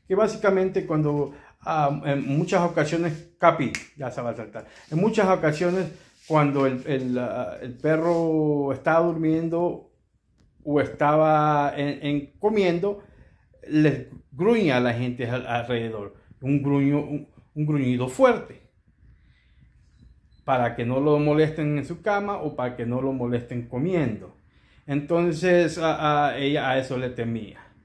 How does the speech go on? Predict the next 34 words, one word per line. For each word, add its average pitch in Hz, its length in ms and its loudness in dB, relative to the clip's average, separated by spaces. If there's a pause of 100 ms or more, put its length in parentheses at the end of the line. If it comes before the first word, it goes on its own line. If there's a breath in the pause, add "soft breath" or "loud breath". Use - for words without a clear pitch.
(400 loud breath)
Pero 185 320 4
en 202 180 2
una 233 160 4
ocasión 180 540 2
dice 127 400 -6
que 123 520 -2 (240)
el 175 200 -4
perro 185 260 2
a 170 40 4
medianoche 165 840 0
se, 131 400 -12
se - 240 -8
levantó 127 520 -2
de 151 120 2
donde 151 240 -4
estaba 139 600 0 (300 soft breath)
y 185 140 -10
se 190 160 -2
fue 160 200 -2
a 160 40 0
la 156 180 -2
cama 123 500 -4
de 120 280 -6
la 110 340 -8
dueña. 156 640 -2 (560)
Al 117 220 -10
principio 123 540 -10
todo 123 320 -2
cariñoso, 160 840 0
lambiendo 170 640 0
y 160 100 -2
todo, 180 360 0
se 127 100 -8
echó. 269 640 0